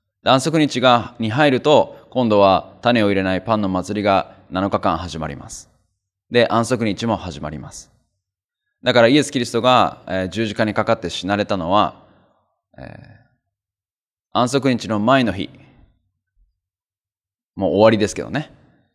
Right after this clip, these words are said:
です。で、二日目というのはイエス・キリストは墓の中におられました。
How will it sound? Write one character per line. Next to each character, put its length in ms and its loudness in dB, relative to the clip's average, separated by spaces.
で 140 -2
す。 280 -10
で、 560 0
二 220 -4
日 120 4
目 100 4
と 80 0
い 60 2
う 20 0
の 120 -2
は 260 2
イ 80 2
エ 40 6
ス・ 100 -10
キ 60 -4
リ 80 -4
ス 60 -8
ト 100 0
は 60 2
墓 240 -2
の 100 0
中 180 0
に 100 -2
お 120 -2
ら 80 0
れ 80 0
ま 100 -4
し 80 -14
た。 100 -14